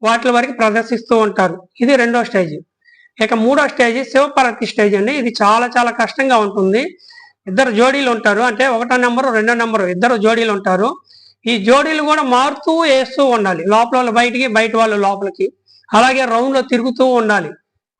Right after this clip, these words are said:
ఇలాగ ప్రతి స్టెప్ కూడా వేరు వేరుగా ఉంటుందన్నమాట. చాలా కష్టంగా ఉంటాయి.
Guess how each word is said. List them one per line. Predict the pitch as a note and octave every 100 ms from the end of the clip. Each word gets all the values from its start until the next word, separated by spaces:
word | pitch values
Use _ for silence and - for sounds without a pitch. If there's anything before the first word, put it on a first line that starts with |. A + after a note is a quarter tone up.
| _ _ A#3+
ఇలాగ | C4+ C4
ప్రతి | C4 C4+ C#4+ C#4
స్టెప్ | C#4+ C#4+ D4+
కూడా | D4+ D4 D4+ D#4+
వేరు | C4+ C4 C#4
వేరుగా | C#4 C#4+ D4+ D4
ఉంటుందన్నమాట. | A#3 G#3+ G3+ F#3+ F3+
చాలా | F3+ A#3 A#3
కష్టంగా | A#3+ B3+ - D#4 C#4
ఉంటాయి. | A#3 F#3 E3 D#3